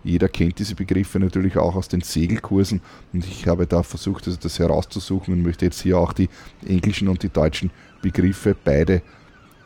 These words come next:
erklären, unter Anführungszeichen, äh, zumindest, äh,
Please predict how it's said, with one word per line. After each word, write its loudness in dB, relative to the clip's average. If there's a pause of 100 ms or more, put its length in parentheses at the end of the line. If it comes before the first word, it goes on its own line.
erklären, 2
unter 0
Anführungszeichen, 0
äh, 2
zumindest, 0 (540)
äh, 4